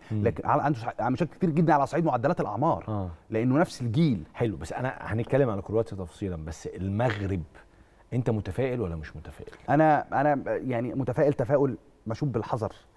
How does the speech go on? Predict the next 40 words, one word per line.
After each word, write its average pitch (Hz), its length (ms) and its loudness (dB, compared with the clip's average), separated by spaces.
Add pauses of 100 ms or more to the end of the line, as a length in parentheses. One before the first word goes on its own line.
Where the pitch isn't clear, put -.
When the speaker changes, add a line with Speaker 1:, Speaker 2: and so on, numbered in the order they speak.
(180)
Speaker 2:
لانه 120 320 4
المجموعه 117 280 2
صعبه. - 160 -10 (240)
Speaker 1:
ما 87 80 -6
طبعًا 135 240 0
صعب. 143 240 -6
Speaker 2:
لكن، 135 320 2
لكن 147 260 4
انا 180 280 6
متاكد 156 580 4
ان - 100 -12
المنتخب 143 260 -2
المغربي 175 400 0 (320)
مش 135 180 -4
هيقدم 156 320 2
نسخه 156 220 -2
باهته. 135 240 -6 (320)
المنتخب 131 280 0
المغربي 151 320 6
هيقدم 151 360 2 (240)
نسخه 185 500 4
يبقى 127 280 2
هم 185 260 4
كمنتخب 165 540 2
فخورين 156 360 0
بيها، 170 200 2
واحنا 156 260 0
كعرب 139 440 2
فخ-، 120 120 -6
فخورين 147 420 -2 (240)
بالمنتخب 123 460 2
المغربي 143 400 0
انه 143 140 0
هيمثل 139 560 0 (260)
الكره 180 300 4
العربيه 123 500 2
والكره 110 360 0
الافريقيه 120 540 -2
خير 160 280 0
تمثيل 151 440 -4